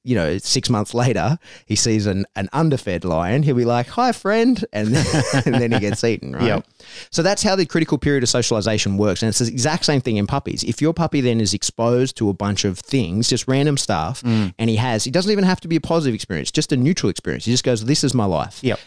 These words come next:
Speaker 1: This is just how things go, and I accept this, and for the remainder of his life, he'll, he'll be happy with that." So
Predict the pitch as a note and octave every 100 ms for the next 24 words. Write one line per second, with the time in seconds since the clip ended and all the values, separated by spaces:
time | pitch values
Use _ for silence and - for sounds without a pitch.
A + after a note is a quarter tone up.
0 | - C#3+ D#3 C#3+ C#3 C3+ B2 A#2 A2 F#2+
1 | G2+ C3+ D#3 A2 G#2 - B2 - A#2 E3
2 | B2 A2 G#2 G#2 G#2+ G#2 G2 F#2 F#2 F#2
3 | - F2+ E2 - G2 D#2+ D#2+ - D2+ C2
4 | G1+ - _ _ - _ - - B2+ F2+
5 | C#2